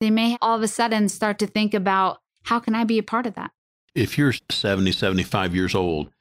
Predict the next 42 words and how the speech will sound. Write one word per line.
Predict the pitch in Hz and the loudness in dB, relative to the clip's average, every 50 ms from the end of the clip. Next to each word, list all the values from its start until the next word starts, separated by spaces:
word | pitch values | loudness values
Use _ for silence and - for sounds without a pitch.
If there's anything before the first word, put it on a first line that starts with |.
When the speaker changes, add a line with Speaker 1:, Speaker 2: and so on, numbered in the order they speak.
| _ _ - | _ _ 0
Speaker 2:
your | 127 156 156 | 2 2 2
employees | 113 - - 117 110 107 101 92 82 - | 2 0 0 2 2 4 4 2 2 0
know | 92 87 87 90 | 0 0 2 2
you | 85 82 78 | 0 0 0
have | 69 - 87 82 82 | -2 -2 -4 -2 -2
an | 80 82 | -2 -2
exit | 82 - - - - - | -2 -2 -4 -8 -10 -8
plan, | - - 71 62 55 - - _ _ _ _ _ _ _ _ _ _ _ _ _ _ _ - | -6 -6 -6 -6 -6 -10 -14 _ _ _ _ _ _ _ _ _ _ _ _ _ _ _ -4
one | - 90 98 110 120 120 | 0 2 2 4 4 4
way | 120 117 | 4 2
or | 113 | 2
another. | 117 113 110 90 73 55 - - _ _ _ - | 2 2 0 0 -2 -4 -8 -12 _ _ _ -4
Speaker 1:
Yeah, | 208 214 233 254 240 190 180 - | -2 0 0 0 -2 -4 -4 -2
or | 220 226 240 | -2 0 0
they're | 240 254 254 240 | 2 0 0 2
worried | 208 233 262 311 320 277 226 | 2 0 0 0 0 0 0
that | 233 202 | 0 0
you | 196 208 | 0 0
don't. | 185 214 233 302 427 392 - - - _ _ - | 0 0 0 0 0 -2 -4 -6 -8 _ _ 0
Speaker 2:
Yeah, | 98 98 80 71 - - _ _ | 0 2 0 0 -4 -10 _ _
and | - 92 90 90 90 | -2 0 0 2 2
they're | 90 | 2
gonna | 85 95 90 87 82 | 2 2 2 2 2
go, | 87 87 90 95 - | 2 2 0 0 0
and, | - 87 90 95 98 92 78 - _ _ _ - | 0 0 0 0 0 0 -2 -4 _ _ _ -4
and | - 107 | -2 0
I | 110 113 | 0 0
think | - - 202 208 196 202 - - _ _ _ _ _ _ | 2 2 0 0 0 -2 -6 -12 _ _ _ _ _ _
for | - - 131 107 - | -6 -2 0 0 0
all | - 117 143 175 185 | 2 2 2 2 2
of | 180 131 | 2 0
the | 98 | -2
process, | - - - - 80 80 78 - - 73 71 85 - - - _ _ _ _ - - | -4 -6 -4 -2 -2 -2 -2 -4 -4 -6 -6 -6 -8 -8 -10 _ _ _ _ -12 -8
so | - - 139 117 104 104 104 117 120 | -2 0 2 2 4 2 2 0 -2
for | - - - 120 107 107 107 | -4 -2 0 2 2 2 2
the | 95 101 90 | 2 0 0
business | - 143 143 139 165 135 - - | 0 0 0 0 0 0 0 0
owners | 98 87 85 85 80 76 - | -2 0 0 0 -2 -2 -2
that | 85 80 | -2 -2
are | 80 78 | 0 0
listening, | 78 76 - - - - 60 - _ _ _ _ _ _ _ _ _ - | -2 -2 -4 -6 -8 -10 -14 -14 _ _ _ _ _ _ _ _ _ -8
right, | 71 73 82 - | -4 -4 -4 -4